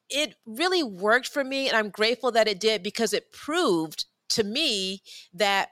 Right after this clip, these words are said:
I can use a negative situation and flip it on its head to make it a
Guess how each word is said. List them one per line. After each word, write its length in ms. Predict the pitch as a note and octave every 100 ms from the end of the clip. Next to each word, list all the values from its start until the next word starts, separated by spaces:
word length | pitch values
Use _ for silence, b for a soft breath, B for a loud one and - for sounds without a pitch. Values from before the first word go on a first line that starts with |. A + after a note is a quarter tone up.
| -
I 140 | A3
can 520 | A#3 A3 A#3+ B3 A#3
use 400 | G#3 G3+ G3+ F#3+ -
a 60 | G3
negative 320 | F#3+ F#3+ F#3
situation 680 | - E3+ F3+ E3 F3+ - E3+
and 120 | D#3
flip 340 | - - G3+ G#3+
it 60 | F#3
on 100 | D#3+
its 160 | D3
head 360 | F#3+ F#3 E3 D3+
to 100 | F3
make 200 | E3 D#3+
it 60 |
a 80 | D3+